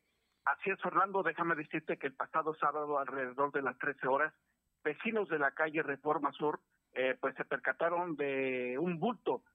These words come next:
que se encontraba a orillas de este arroyo, eh, que atraviesa gran parte de la población de aquí de Jicotepec, donde, eh, pues, eh, lo-, los olores fétidos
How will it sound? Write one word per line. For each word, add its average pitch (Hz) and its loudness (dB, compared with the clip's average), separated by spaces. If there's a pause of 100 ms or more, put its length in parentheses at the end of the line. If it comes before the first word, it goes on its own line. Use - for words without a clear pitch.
(220)
que 123 2
se 143 -4
encontraba 156 4
a 143 2
orillas 147 0
de 131 4
este 139 2
arroyo, 143 0 (360)
eh, 123 4
que - 2
atraviesa 147 2
gran 143 4
parte 139 2
de 123 0
la 120 2
población 131 -4
de 147 2
aquí 135 -6
de 135 2
Jicotepec, 151 2 (440)
donde, 196 4 (140)
eh, 135 4
pues, 139 4 (100)
eh, 127 8
lo-, 127 6
los 123 4
olores 139 4
fétidos 185 2